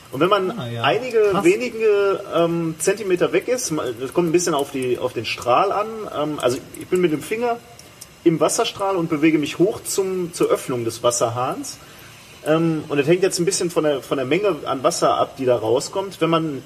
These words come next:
Speaker 1: sich nah am, äh, am Wasserhahn, an der Öffnung des Wasserhahns befindet,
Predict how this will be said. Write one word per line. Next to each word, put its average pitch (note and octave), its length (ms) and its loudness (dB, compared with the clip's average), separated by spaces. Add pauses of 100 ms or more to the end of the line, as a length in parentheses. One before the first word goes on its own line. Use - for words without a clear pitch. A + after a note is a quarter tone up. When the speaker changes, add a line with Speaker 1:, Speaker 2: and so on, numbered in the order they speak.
(100)
Speaker 1:
sich D3 220 -6
nah F3 320 2
am, F3+ 440 -4
äh, - 60 -6
am D3 640 0
Wasserhahn, D#3 880 2 (320)
an A#2 80 -4
der A#2+ 100 4
Öffnung E3 400 0
des D3 160 -6
Wasserhahns C3+ 440 -2
befindet, G#3+ 480 -2